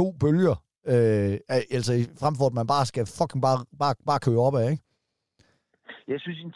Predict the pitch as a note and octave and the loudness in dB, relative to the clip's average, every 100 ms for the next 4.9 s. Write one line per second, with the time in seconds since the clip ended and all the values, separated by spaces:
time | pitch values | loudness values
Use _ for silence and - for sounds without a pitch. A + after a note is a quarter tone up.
0 | - E3 E3+ - C3+ D3+ B2+ G#2+ - B2+ | -12 -10 -8 -6 -6 -6 -10 -14 -20 -20
1 | _ _ _ _ _ _ _ _ _ _ | _ _ _ _ _ _ _ _ _ _
2 | C#2+ G#2 - - A#2 B2 A2 G#2+ - - | _ -20 -18 -8 -4 -2 0 -2 -2 -6
3 | - D3 D3+ - _ _ C#3+ D3+ F#3+ G3 | -6 -8 -8 -10 _ _ -6 -6 -6 -8
4 | F3+ F3 E3+ D#3+ D#3+ C3 C3+ B2 | -10 -10 -12 -12 -12 -12 -14 -14